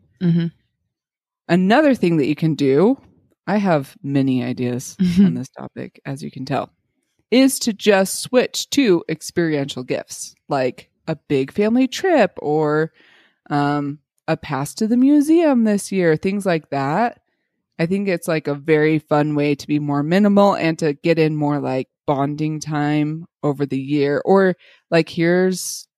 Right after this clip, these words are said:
Speaker 2: to a class that we can go and paint pictures together or whatever you wanna do, you know? That's kind of, like, a fun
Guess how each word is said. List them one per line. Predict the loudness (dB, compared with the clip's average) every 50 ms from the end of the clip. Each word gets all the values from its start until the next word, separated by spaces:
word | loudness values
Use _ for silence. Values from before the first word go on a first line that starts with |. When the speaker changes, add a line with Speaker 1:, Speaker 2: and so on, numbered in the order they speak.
| _ _ _ _ _ -12
Speaker 2:
to | -8 -6 -2 0 0 0 0 0 0
a | -4 -4
class | -4 -2 0 2 4 4 2 0
that | -4 -2
we | -2 -2
can | -2 -2 -4
go | 0 0 2 2
and | 2 0 -2
paint | -4 -2 -2 -2 -2 -4
pictures | -2 -2 -2 -2 0 -2 0 0 0 -2
together | -4 -6 -2 0 0 0 0 0 0 0 0 0
or | 0 0 2 2 2 0 -2 _ _ _ _ _ _ _ _ _
whatever | -2 0 2 2 2 2 0 0
you | 0 0 -2
wanna | -2 -4 -8 -6
do, | -6 -6 -6 -6
you | -6 -6 -6
know? | -6 -4 -6 -6 -8 _ _ 0
That's | 0 0 0
kind | 2 2 2 4
of, | 4
like, | 2 2 2
a | -2
fun | 0 2 2 4 4 2 0 -2 -6 -8